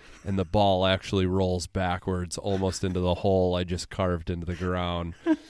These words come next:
So not one of my finer moments. It was caught on film. Uh, my tits were just hanging out. So I played the entire seventeen hole shirtless on Cog Hill. On Cog Hill? At Cog Hill.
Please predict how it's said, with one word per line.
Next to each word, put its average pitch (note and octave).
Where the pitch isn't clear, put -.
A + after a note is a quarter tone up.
So F#2
not A2+
one B2
of A2+
my G#2
finer F#2+
moments. F2+
It F#2+
was F#2
caught G2
on F#2
film. F2
Uh, F2+
my F#2
tits -
were G2+
just F2+
hanging G2
out. E2+
So -
I F#2+
played B2
the A2+
entire A2+
seventeen G2+
hole F#2+
shirtless G#2+
on F#2+
Cog F#2+
Hill. F2
On A2+
Cog C3+
Hill? C3+
At G2+
Cog E2+
Hill. E2+